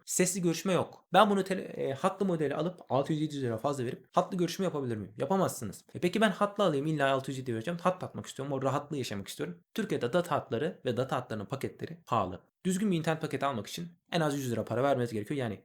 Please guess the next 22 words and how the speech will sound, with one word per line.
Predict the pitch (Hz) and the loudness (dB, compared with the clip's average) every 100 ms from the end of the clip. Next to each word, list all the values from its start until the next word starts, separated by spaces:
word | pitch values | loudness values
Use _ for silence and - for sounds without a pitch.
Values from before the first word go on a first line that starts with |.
| - | -6
Turkcell'de | 165 151 120 117 - - | -2 0 0 -2 -2 -6
düşünüyorum, | 117 - 117 113 151 160 - _ - | -10 -4 -2 -2 -4 -10 -14 _ -6
hani | 139 147 - | -4 -4 2
elli, | 196 214 | 8 8
altmış, | 202 208 196 | 8 0 0
yetmiş | 196 196 | 0 -2
kesin | - 208 208 196 | 0 0 2 2
bir | 170 | 4
ayrıca | 170 175 156 | 6 6 2
para | 147 143 | 0 4
vermeniz | 127 113 107 | 4 4 0
gerekiyor | 110 110 165 | 0 0 -2
yirmi, | 135 139 | 0 0
otuz | 139 135 | -2 -2
gigabayt | 113 139 170 | 0 0 0
internet | 120 117 104 | -2 0 -2
için. | - 175 - | -4 -10 -2
Diğer | 160 | 0
operatörleri | 139 123 113 123 107 120 113 | 2 0 -4 -2 0 0 -2
düşünerek | - 113 104 | -4 -4 -4
söylüyorum | - 101 98 104 | -4 -4 -2 -4
bunu. | 175 | -6